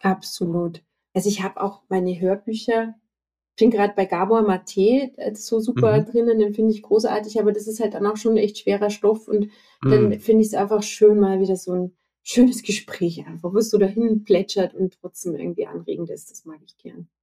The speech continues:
Speaker 1: Ja. <laughs>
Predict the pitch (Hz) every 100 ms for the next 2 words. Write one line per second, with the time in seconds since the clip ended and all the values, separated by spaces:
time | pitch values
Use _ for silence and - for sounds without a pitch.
0 | _ _ _ _ _ _ - 202 - _
1 | _ _ - - _ - - 196 - -
2 | 202